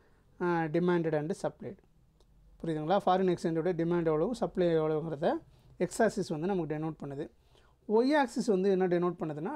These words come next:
dollar value of rupee, இந்திய மதிப்பினுடைய டாலர் வேல்யூ எவ்வளவு, அதை என்ன சொல்லலாம்? Price of exchange ரேட்னு சொல்லலாம். அப்படி இல்லைன்னா external value of rupee in terms of dollar-னு சொல்லலாம். புரியுதுங்களா? அப்போ இந்த டயக்ராம் நமக்கு என்ன சொல்லுது? ஒரு மூன்று விதமான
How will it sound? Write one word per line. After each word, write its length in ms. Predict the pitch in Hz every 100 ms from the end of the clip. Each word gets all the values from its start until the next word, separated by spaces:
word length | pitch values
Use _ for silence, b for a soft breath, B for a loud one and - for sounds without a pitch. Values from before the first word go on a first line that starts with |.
| 214
dollar 280 | 190 214
value 280 | 202 185 170
of 80 | 170 -
rupee, 300 | 151 - -
இந்திய 260 | 190 220 208
மதிப்பினுடைய 640 | 190 180 185 165 160 277
டாலர் 280 | 208 180 185
வேல்யூ 240 | 165 165
எவ்வளவு, 380 | 165 151 143 147 - b b b b
அதை 180 | - 202
என்ன 120 | 208
சொல்லலாம்? 460 | 220 190 185 180 180
Price 220 | 185 190
of 120 | 202 170
exchange 380 | 165 - 170
ரேட்னு 220 | 160 160 180
சொல்லலாம். 480 | 180 156 175 254 _ b b b -
அப்படி 240 | 180 185
இல்லைன்னா 40 |
external 640 | 180 254 190 - 254 240 208
value 240 | 175 165
of 80 | 160 -
rupee 320 | 165 151 165
in 140 | 151 143
terms 260 | 170 -
of 120 | 170 - 156
dollar-னு 340 | 147 147 151
சொல்லலாம். 360 | 120 - - 110 _ B B B B -
புரியுதுங்களா? 240 | 175 165
அப்போ 180 | 185 175
இந்த 220 | 175 185
டயக்ராம் 260 | 233 240 214
நமக்கு 200 | 185 170
என்ன 140 | 190
சொல்லுது? 320 | 185 180 190
ஒரு 100 | 247
மூன்று 280 | 208 220 214
விதமான 320 | 208 185 170